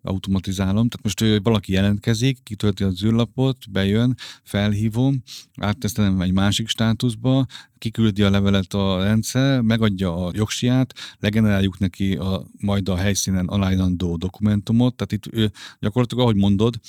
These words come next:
tehát itt el, fel lehetne venni egy, ö, irodistát, csinálja, küldözgesse, de minden ma már úgymond automatizálva van, digitalizálva van.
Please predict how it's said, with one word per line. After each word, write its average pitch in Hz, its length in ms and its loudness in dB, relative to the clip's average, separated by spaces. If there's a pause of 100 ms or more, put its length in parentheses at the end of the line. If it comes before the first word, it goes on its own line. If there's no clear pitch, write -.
(140)
tehát - 180 -6
itt 110 160 -4
el, 120 320 2
fel 165 240 -2
lehetne 90 260 -2
venni 95 260 2
egy, 92 240 0
ö, 98 40 -2
irodistát, 92 960 -2
csinálja, 92 580 0 (300)
küldözgesse, 98 840 0
de 107 340 0
minden 98 560 0
ma 101 140 -2
már 98 300 0 (400)
úgymond 101 380 0
automatizálva 104 600 0
van, 104 140 2
digitalizálva 95 600 -2
van. 85 240 -6